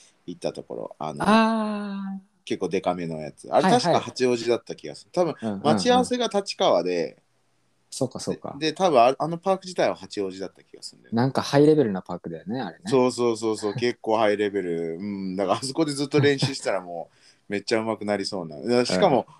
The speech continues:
Speaker 2: うん。
Speaker 1: なんか、こう、オール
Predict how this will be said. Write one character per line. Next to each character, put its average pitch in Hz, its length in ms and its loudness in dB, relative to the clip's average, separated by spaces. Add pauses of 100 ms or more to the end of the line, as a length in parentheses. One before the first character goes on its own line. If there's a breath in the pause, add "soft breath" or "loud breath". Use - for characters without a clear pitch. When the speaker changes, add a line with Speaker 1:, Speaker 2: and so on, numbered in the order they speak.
(360 soft breath)
Speaker 2:
う 120 40 -6
ん。 - 20 -2
Speaker 1:
な 127 60 2
ん 120 40 -4
か、 92 280 2 (640)
こ 98 360 0
う、 - 40 -20 (160)
オ 180 220 6
ー 185 340 2
ル - 60 -20